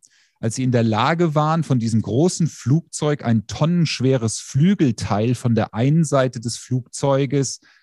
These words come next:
mit einem Flaschenzug, den sie üben, äh, irgendwie gebaut haben, nachts bei, äh, nachts um ein Uhr, wo es kühl ist, auf die andere Seite rüber zu wuchten.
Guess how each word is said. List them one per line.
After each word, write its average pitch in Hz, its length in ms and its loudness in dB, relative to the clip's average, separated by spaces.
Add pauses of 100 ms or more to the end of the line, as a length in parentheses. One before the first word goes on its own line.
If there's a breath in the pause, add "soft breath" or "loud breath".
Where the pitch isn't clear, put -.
(160 soft breath)
mit 117 240 -2
einem 110 80 2
Flaschenzug, 151 640 0
den 131 160 0
sie 120 120 -2
üben, 123 440 0
äh, 113 240 2
irgendwie 110 480 -2
gebaut 113 480 -2
haben, 113 320 0 (320 loud breath)
nachts - 800 -2
bei, 113 400 0 (300)
äh, 107 80 -2
nachts 123 320 -2
um 123 100 0
ein 120 240 0
Uhr, 143 240 2
wo 117 100 2
es - 140 -4
kühl 165 340 0
ist, 127 320 -4 (220 soft breath)
auf 113 160 -4
die - 220 -8
andere 156 440 4
Seite 117 540 0
rüber 107 340 4
zu 82 280 -6
wuchten. - 420 -2